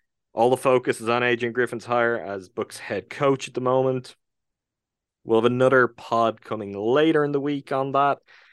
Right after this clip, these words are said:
I'm sure after the Bucks officially announce it and we hear from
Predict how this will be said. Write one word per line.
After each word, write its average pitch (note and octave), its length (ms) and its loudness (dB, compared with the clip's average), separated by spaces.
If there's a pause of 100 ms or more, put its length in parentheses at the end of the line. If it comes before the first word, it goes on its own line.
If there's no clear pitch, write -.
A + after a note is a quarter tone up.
(540)
I'm F#2+ 60 -14
sure C#3+ 460 2
after G#2 600 -2
the G2 160 -6
Bucks - 540 -6 (1400)
officially G#2 500 -2
announce G2 380 -2
it D3+ 120 4
and G2+ 200 -10
we E2 100 -10
hear F#2+ 480 0
from F2 480 -6